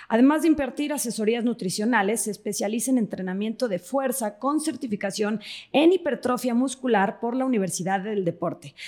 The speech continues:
También es creador de contenido y muy bueno, de verdad, ahorita nos va a dejar sus redes,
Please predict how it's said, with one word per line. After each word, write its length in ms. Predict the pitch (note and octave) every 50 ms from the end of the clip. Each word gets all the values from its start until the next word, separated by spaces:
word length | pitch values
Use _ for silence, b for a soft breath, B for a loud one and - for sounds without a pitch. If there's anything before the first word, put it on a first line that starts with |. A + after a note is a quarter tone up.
| B B
También 340 | B A3 G#3+ A#3+ C4 C#4+ D4
es 120 | D4+ C#4+ -
creador 340 | C#4+ B3+ A#3 A#3+ B3 B3
de 120 | A#3 A#3+ A3+
contenido 640 | - G#3+ G3+ G3 - G3+ A3 A3+ G#3+ A3+ A#3+ C4+ - - -
y 160 | - A#3+ A#3 A#3
muy 320 | A#3+ B3+ C#4+ E4 F#4 F4
bueno, 380 | C4 G3 G#3 F#3 F3+ G#3+ A3+ G#3+
de 80 | G3
verdad, 320 | E3+ D#3+ D#3+ F3+ G#3 B3 B3+
ahorita 260 | G#3 F#3+ G3+ - G#3
nos 140 | G3 E3 D#3+
va 60 | F3+
a 20 |
dejar 240 | F#3 F3+ - F#3 F3+
sus 180 | F3+ F#3 E3 D#3
redes, 300 | F3 F3 F3+ G#3+ G#3+